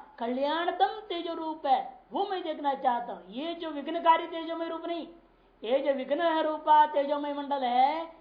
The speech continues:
इसको तो आप इन रश्मियों को समेट लीजिए और आपका जो कल्याणतम तेजो रूप है ना, वो मुझे दर्शन होवे, तत्ते पश्यामि,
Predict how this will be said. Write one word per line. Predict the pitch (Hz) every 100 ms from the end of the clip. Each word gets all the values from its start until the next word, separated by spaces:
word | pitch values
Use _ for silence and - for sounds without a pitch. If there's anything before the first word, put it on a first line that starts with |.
| -
इसको | 254 247 - 240
तो | - 269
आप | - 233 226 285 277 262
इन | 254
रश्मियों | 240 233 262 226
को | 220 233 302 480 - - _ 269
समेट | 208 226 262
लीजिए | 269 240 190 226 214 202 196 - 220
और | 226 233
आपका | 254 285 285 269
जो | 254
कल्याणतम | - 208 214 226 262 311 339 359 370
तेजो | - 330 320 311
रूप | 311 302 285
है | 262
ना, | 254 233 226 - _ _ - - 175
वो | 226 339 339
मुझे | 285 262
दर्शन | 233 226 226 190
होवे, | 202 202 190 185 - _ _
तत्ते | 254 262 262 247
पश्यामि, | 247 196 - 208 202 208 202